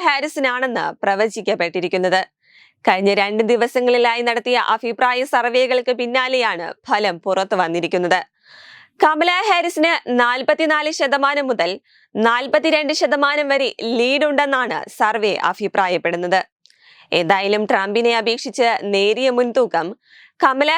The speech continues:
ഹാരിസിന് ലഭിച്ചിട്ടുണ്ടെന്നാണ് റിപ്പോർട്ടുകളിലൂടെ മനസ്സിലാക്കുവാൻ സാധിക്കുന്നത്. അതിനാൽ തന്നെ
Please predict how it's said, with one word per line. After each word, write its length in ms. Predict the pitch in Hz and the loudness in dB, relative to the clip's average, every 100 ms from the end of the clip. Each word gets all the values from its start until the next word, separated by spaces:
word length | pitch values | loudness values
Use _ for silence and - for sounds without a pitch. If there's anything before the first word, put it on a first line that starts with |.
| 403 | 2
ഹാരിസിന് 420 | 320 320 320 302 269 | 0 0 0 2 2
ലഭിച്ചിട്ടുണ്ടെന്നാണ് 920 | 254 285 330 302 294 277 262 240 185 - - | 0 -4 -2 0 2 2 2 0 -2 -2 0
റിപ്പോർട്ടുകളിലൂടെ 880 | 202 - 247 240 247 240 226 214 - - 180 | 0 0 0 2 2 2 2 0 -2 -4 -2
മനസ്സിലാക്കുവാൻ 720 | 180 196 233 220 185 175 165 165 | 0 -2 0 0 0 -2 -4 -4
സാധിക്കുന്നത്. 580 | 196 175 165 185 180 185 - _ _ - - - - - | -2 -2 -2 -2 0 0 -2 _ _ -20 -20 -20 -2 0
അതിനാൽ 320 | 277 330 370 381 | 2 2 2 2
തന്നെ 200 | 349 | 2